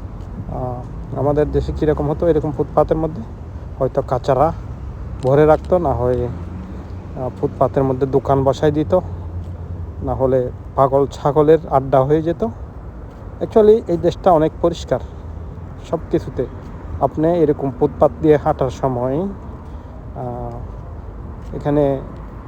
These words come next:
আমাদের বাংলাদেশের মতো যেমন আজে বাজে লোক, যেমন পাগল ছাগল, এগুলা ফালতু লোকগুলা, ঠিক আছে, পথচারীর ভেতরে দেখা যেত। কিন্তু এখানে দেখেন আপনি,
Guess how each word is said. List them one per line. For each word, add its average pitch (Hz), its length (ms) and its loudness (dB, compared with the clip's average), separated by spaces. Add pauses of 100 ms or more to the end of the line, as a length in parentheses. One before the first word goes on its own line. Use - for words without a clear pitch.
(160)
আমাদের 147 300 4
বাংলাদেশের 143 500 2
মতো 139 280 0
যেমন 127 420 -4
আজে 139 260 4
বাজে 135 240 4
লোক, 127 180 0 (440)
যেমন 127 360 -2 (160)
পাগল 135 280 4
ছাগল, 135 340 0
এগুলা 127 260 -2 (960)
ফালতু 147 380 4
লোকগুলা, 127 460 0 (560)
ঠিক 165 120 -2
আছে, 160 200 -2 (1400)
পথচারীর 139 500 4
ভেতরে 135 320 2
দেখা 127 240 2
যেত। 120 220 -8 (100)
কিন্তু 135 200 0
এখানে 135 260 2
দেখেন 131 220 0
আপনি, 143 260 -2